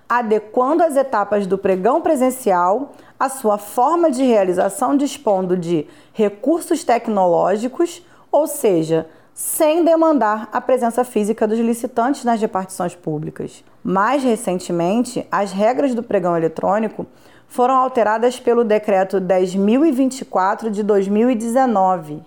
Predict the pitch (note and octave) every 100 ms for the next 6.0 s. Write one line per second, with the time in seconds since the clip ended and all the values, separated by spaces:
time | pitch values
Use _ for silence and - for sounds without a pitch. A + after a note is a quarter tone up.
0 | - B3 B3+ G3+ F#3+ A3 A3+ F#3+ F3 F#3
1 | D#3+ G3 A3+ C#4+ - C4+ B3 A#3 A#3 G#3+
2 | G#3 G#3 A3+ - A3+ A#3 B3 B3+ G3 E3+
3 | D#3+ D#3 - - - - - F#3+ G#3 G#3+
4 | A3 D#4 D#4 A3 G3+ C4 D4+ G3+ F#3 G#3+
5 | A3 G#3 A3+ C#4+ C#4+ G#3+ G#3 A3+ C4+ -